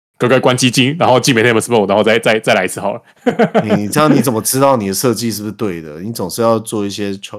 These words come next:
Speaker 2: 那个 Chaos Monkey 的事。
Speaker 1: 就是我们只有测试的时候会测试，好不好？然后，<laughs> 这 production 就是别，别 production 了。<laughs>
Speaker 2: 不行啦，一定要引爆一次才知道嘛，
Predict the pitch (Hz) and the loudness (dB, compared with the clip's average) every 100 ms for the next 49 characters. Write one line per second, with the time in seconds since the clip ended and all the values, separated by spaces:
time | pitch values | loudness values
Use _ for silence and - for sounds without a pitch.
0 | - 110 101 95 76 65 82 _ _ _ | -20 -16 -14 -14 -16 -20 _ _ _ _
1 | 92 90 95 87 85 76 - - - _ | -14 -14 -16 -20 -20 -20 -14 -14 -14 _
2 | _ _ _ _ _ _ _ _ _ _ | _ _ _ _ _ _ _ _ _ _
3 | _ _ _ _ _ - 107 101 98 95 | _ _ _ _ _ -10 -2 0 0 0
4 | 95 107 113 120 165 131 165 143 135 104 | 2 0 0 2 2 2 2 2 2 2
5 | 104 104 90 98 87 98 _ - 113 _ | 2 2 0 -4 -6 -14 _ -20 -20 _
6 | _ - - 104 120 95 - 151 123 - | _ -20 -8 -4 -2 -2 0 0 -2 -8
7 | - - 170 - - _ - 147 123 160 | -12 -2 -2 -2 -16 _ -8 -2 0 0
8 | 143 113 117 90 95 - 101 - 92 92 | 0 -2 -4 -4 -6 -6 -6 -4 -4 -4
9 | 117 143 _ _ 202 - 214 202 _ _ | -8 -12 _ _ -8 -2 -4 -4 _ _
10 | _ _ _ _ _ _ _ _ _ _ | _ _ _ _ _ _ _ _ _ _
11 | 104 95 87 92 113 127 92 87 110 87 | -12 -10 -10 -6 -4 -4 -6 -6 -6 -6
12 | 85 98 76 78 - - 80 | -10 -14 -16 -20 -20 -20 -20